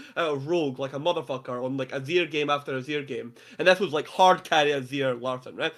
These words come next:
What would he have to have done different? What does Yike have to have done differently to Aloya? 'Cause I actually think that's the only thing that's egregious in this All Pro. I can have hands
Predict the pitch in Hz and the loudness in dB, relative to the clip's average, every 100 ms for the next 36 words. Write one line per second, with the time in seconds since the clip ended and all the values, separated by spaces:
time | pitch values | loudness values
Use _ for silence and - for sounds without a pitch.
0 | - - 202 220 208 196 190 185 185 135 | -14 -2 0 2 -2 -4 -6 -8 -8 -10
1 | - - _ 214 262 320 180 180 240 - | -12 -20 _ 4 4 0 0 2 2 -2
2 | 165 - 147 135 151 143 147 156 214 208 | -4 -2 -4 -2 -4 -2 -2 -4 -2 -2
3 | 208 139 123 135 120 - - _ _ - | -2 -4 -2 -2 -4 -8 -20 _ _ -4
4 | 175 233 302 254 254 247 - 202 190 196 | 6 8 6 2 0 0 4 2 2 -4
5 | 208 254 262 254 220 208 190 143 180 190 | 0 0 0 0 -2 -2 -6 -6 -4 0
6 | 240 247 - - _ - 175 185 - 175 | -2 -2 -14 -20 _ -2 0 0 2 0
7 | 170 143 113 - - - 240 269 247 - | 0 -6 -8 -10 -16 0 2 4 2 0
8 | 214 208 226 247 | 4 4 4 -2